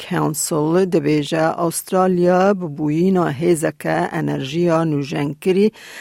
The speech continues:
در فتا کارسازی و بازرگانی یا جیان هیا. بره و بره سرکه جان گرایمز جه کلوبا چاپمنیا نتوی را گوت دوی استرالیا استراتیژیا خوایا انرژیا نوجنکری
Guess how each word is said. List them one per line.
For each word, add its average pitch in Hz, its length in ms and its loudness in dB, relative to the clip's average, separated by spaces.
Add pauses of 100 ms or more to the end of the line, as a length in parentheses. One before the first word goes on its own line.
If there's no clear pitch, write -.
(220)
در 180 140 2
فتا 214 560 -2
کارسازی 156 1000 0
و 185 300 4
بازرگانی 151 760 -2 (380)
یا 156 160 2
جیان 156 420 0 (240)
هیا. 160 320 -2 (880)
بره 165 320 2
و 143 180 -2
بره 151 320 0
سرکه 156 840 0
جان 156 540 2
گرایمز 156 560 0
جه 175 400 0
کلوبا 160 460 -2
چاپمنیا 156 800 -2
نتوی 151 580 -2
را 156 180 0
گوت 165 420 -2
دوی 180 440 0
استرالیا 196 720 0
استراتیژیا 156 840 -2
خوایا 156 480 -2
انرژیا 151 640 -2
نوجنکری 151 960 -2